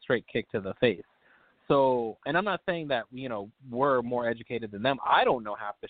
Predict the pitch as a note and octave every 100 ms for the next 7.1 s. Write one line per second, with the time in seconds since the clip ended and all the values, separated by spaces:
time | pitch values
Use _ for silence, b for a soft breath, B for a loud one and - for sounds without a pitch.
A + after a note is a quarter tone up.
0 | - A2 G#2+ A#2+ B2+ A3+ - C3 A2+ A2
1 | A2 A2 G#2+ G#2+ A#2 A2+ A#2 B2 A2 G2
2 | G#2+ C3+ - _ _ _ C3+ D3 B2 G#2+
3 | _ _ - - - A2+ D#3+ B2 - G2+
4 | G2 G2 G2+ C3 - _ b b b b
5 | G#2+ G2+ C#3+ D3+ B2 A#2 C3+ A#2 B2 -
6 | A#2 C3+ B2 A#2 - _ - G#2+ B2+ D3
7 | A#2